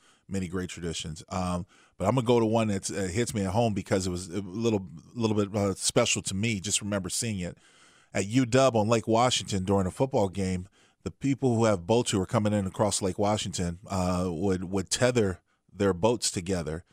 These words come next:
to where you can go tailgating on boats. And I just thought it was so creative and so beautiful, where all these boats would just tether together,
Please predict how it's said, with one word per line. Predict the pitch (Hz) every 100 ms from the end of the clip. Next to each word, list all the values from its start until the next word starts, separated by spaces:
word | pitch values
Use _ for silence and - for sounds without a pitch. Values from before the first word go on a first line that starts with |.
| _ _ _
to | - 95
where | 95
you | 95 107
can | 101 90
go | 101 101 95 95 95
tailgating | - 120 113 95 92 87 85
on | 92 82
boats. | 87 90 -
And | 87
I | 92
just | 92 87
thought | 98 92
it |
was | 87
so | - 104 95
creative | - 98 107 95
and | 85
so | - 95
beautiful, | 80 110 104 - 85 85
where |
all | 95 104
these | 98
boats | 82 101 101
would | 87
just | 87 -
tether | - 120 110
together, | 98 90 107 98 92